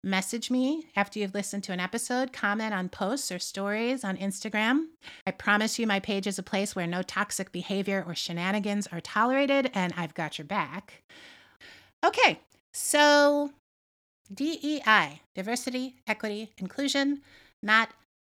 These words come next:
discrimination, exclusion, and indoctrination.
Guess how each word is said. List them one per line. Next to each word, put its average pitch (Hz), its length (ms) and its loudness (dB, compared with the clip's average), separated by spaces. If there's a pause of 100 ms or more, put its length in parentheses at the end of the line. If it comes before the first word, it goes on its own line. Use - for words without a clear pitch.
discrimination, 220 800 -2 (260)
exclusion, 220 840 -2 (300)
and 202 100 0
indoctrination. 170 960 -2